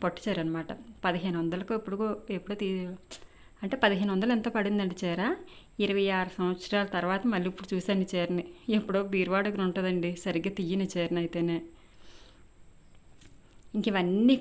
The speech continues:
కూడా ఇలా సర్దేసుకున్నాను. ఒక బ్యాగ్లో కాటన్ చీరలు, ఒక బ్యాగ్లో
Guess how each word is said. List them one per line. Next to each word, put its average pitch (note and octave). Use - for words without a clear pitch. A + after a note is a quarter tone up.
కూడా G3+
ఇలా G3+
సర్దేసుకున్నాను. F#3
ఒక F#3+
బ్యాగ్లో F3+
కాటన్ F3+
చీరలు, F3
ఒక F3
బ్యాగ్లో F3